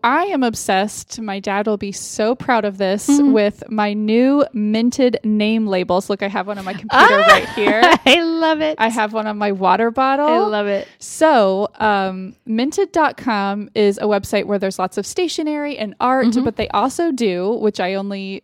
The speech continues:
Speaker 1: I, I hadn't known this for a long time, they do name labels. And so these are, like, the washable labels
Speaker 2: Mm,
Speaker 1: you can
Speaker 2: mm-hmm.
Speaker 1: put on dishes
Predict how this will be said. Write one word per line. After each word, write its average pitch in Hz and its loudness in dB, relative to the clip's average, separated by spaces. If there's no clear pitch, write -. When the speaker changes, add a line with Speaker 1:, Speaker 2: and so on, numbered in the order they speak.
Speaker 1:
I, - -2
I 208 -4
hadn't 208 -4
known 262 2
this 208 -4
for 208 -2
a - -4
long 190 -2
time, 202 -4
they 196 -2
do 208 -4
name 262 -4
labels. 190 -4
And 214 -10
so 220 -6
these 220 -6
are, 220 -6
like, 196 -8
the 190 -2
washable 247 -2
labels 202 -2
Speaker 2:
Mm, 233 -4
Speaker 1:
you 233 -2
can 180 -2
Speaker 2:
mm-hmm. 190 -4
Speaker 1:
put 226 -2
on 185 -10
dishes 285 -4